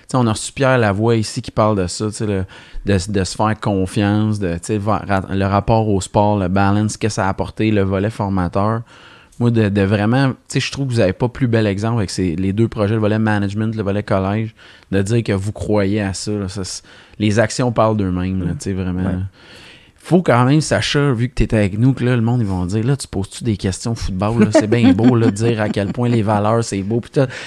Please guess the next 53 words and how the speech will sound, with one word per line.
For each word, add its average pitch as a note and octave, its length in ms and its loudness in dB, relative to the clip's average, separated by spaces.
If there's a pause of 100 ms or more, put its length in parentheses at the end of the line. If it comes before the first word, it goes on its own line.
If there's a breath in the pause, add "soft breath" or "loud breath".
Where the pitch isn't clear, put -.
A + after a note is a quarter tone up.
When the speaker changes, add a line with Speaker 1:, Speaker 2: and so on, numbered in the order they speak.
(160 loud breath)
Speaker 1:
Mais A#2 300 2
faut - 180 0
que B2+ 140 2
je - 80 -6
te B2+ 80 2
demande, C3 500 4
est-ce G2+ 260 -2
que, E3+ 360 4 (360 loud breath)
euh, G2+ 260 4
on G#2 180 2
a C3 80 4
des C3 160 6
nouvelles B2 480 6
de A2+ 100 4
tes A2 200 0
protégés ? A2 720 2
Parce G#2+ 240 -2
qu'on A2 160 0
s'entend D3+ 400 0
que C#3+ 80 -2
la G2+ 100 2
saison A2+ 300 0
deux A#2+ 160 2
mille C3 180 4
vingt A2+ 220 2
et - 40 -4
un C3 120 2
va A2+ 100 2
être G2 100 0
probablement A2+ 360 0
celle, B2+ 340 0 (500 loud breath)
une B2+ 320 2 (200)
tr-, - 180 -4 (120)
une C#3 160 2
des B2 100 4
plus B2 300 0
intéressantes C3 680 2
à G#2 100 2
suivre B2+ 280 -2
de A2 80 0
ton A2 220 -4
point G#2+ 200 -2
de G#2+ 60 -2
vue. B2+ 240 0 (320 loud breath)
Je - 60 -18
pense B2+ 240 2
à G#2 360 2
Laurent A2 400 0
qui A#2+ 140 -4
va G2+ 120 0
revenir G#2 540 2
au G2 140 -2
jeu. A#2 320 2